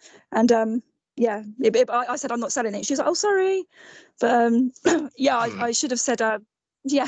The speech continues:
Speaker 1: my bank details are," so she could, you
Speaker 2: <laughs>
Speaker 1: know, send me some cash over. Yeah, it's
Speaker 2: That's
Speaker 1: pretty
Speaker 2: so
Speaker 1: cool.
Speaker 2: cool.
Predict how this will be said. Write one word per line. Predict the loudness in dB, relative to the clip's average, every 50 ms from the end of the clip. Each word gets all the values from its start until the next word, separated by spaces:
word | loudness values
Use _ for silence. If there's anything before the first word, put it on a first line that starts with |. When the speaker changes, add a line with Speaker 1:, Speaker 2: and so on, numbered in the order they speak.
| -2
Speaker 1:
my | -2 -2 -2
bank | -2 -2 -4 -4 -6
details | -4 -4 -2 -2 0 -2 -2 -2 0 0
are," | -2 -2 -2 -4 -6 -6
so | -6 -6 -8
she | -8 -8 -10 -4
could, | 2 2 2
you | 2 2
Speaker 2:
<laughs> | 0
Speaker 1:
know, | -2 -2 -2 -4 -12 -20 -20 -20 -8 _
send | 0 2 2 2
me | 0
some | -4 -8 _ -18
cash | -12 -6 -6 -4 -2 -2
over. | -4 -2 0 -2 -2 -2 -6 -12 -16 _ -20 -20 -20 -20 -20 -20 _ -20 -20 -18 -20 -20 -20 _ -20 -16 -14 -12 -12 -4 0
Yeah, | 2 4 4
it's | 4 2
Speaker 2:
That's |
Speaker 1:
pretty | 2 2 0 2
Speaker 2:
so | 2 0 0 0 0 -2
Speaker 1:
cool. |
Speaker 2:
cool. | -6 -10 -16 -20 -20